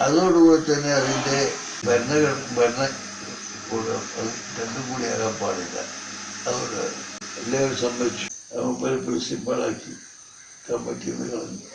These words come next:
പിന്നീട് പ്രിൻസിപ്പാളിൽ നിന്ന് കളയാൻ വേണ്ടി മൂപ്പരെ മുജാഹിദാക്കി. അതാണ് ഞാൻ പറയും, പിന്നെ അതൊക്കെ ഒരുപാട്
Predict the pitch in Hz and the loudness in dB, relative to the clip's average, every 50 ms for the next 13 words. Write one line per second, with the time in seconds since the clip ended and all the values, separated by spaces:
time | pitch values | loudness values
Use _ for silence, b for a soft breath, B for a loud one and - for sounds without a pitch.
0 | - - - - 127 135 139 151 156 165 180 175 185 180 170 156 - - - - | -16 -16 -4 0 2 2 4 4 6 8 8 8 8 8 6 4 2 0 -6 -12
1 | - - - - 131 131 131 - 131 131 131 127 - - 139 139 135 - - 143 | -12 -12 -10 -10 -10 -10 -10 -6 -4 -4 -4 -4 -6 -6 -6 -4 -6 -6 -6 -4
2 | 143 139 135 127 - 156 147 - 170 165 170 170 170 170 170 151 160 160 156 156 | -4 -4 -2 -2 -4 -4 0 2 4 4 4 4 2 2 2 2 4 4 6 4
3 | 151 151 151 151 147 143 139 160 160 - 71 131 - 69 69 71 139 139 139 135 | 4 2 2 0 0 0 0 0 0 -2 -2 -4 -2 0 0 0 0 0 -2 -2
4 | 123 123 135 - - - - 131 120 120 - - - - - - - - - - | 0 0 2 2 2 2 2 0 0 0 -2 -4 -10 -14 -14 -16 -20 -20 -20 -18
5 | - - - 123 139 139 - - - 135 131 127 127 131 131 131 131 127 131 123 | -10 -6 -2 0 0 0 0 0 0 0 0 0 0 0 0 -2 -2 -2 -2 0
6 | 123 131 131 127 127 127 127 123 - - 127 123 127 - - - - 58 - - | 0 0 0 0 0 0 -2 -2 -2 -2 -2 -2 -4 -6 -8 -8 -8 -8 -8 -10
7 | - - - - 67 64 64 | -10 -8 -6 -2 -2 0 0